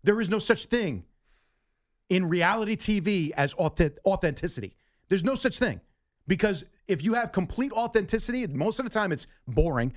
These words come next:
So you have to be able to drum up certain things. And if it's actually really got drama behind it,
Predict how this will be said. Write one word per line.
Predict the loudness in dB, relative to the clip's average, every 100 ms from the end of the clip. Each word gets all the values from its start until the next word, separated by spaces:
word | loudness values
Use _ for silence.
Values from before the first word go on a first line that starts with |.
| -10
So | -2 0
you | 2
have | -2
to | -2
be | -4
able | -4
to | -6
drum | -2 0 0
up | -2
certain | -4 -6 -4
things. | 0 2 0 -4 -12 -4
And | 0
if | 2 0
it's | 2
actually | 0 0 -2 0
really | 2 2 2 0 2
got | 2 2
drama | 0 2 2 0
behind | 0 0 0 -2
it, | -4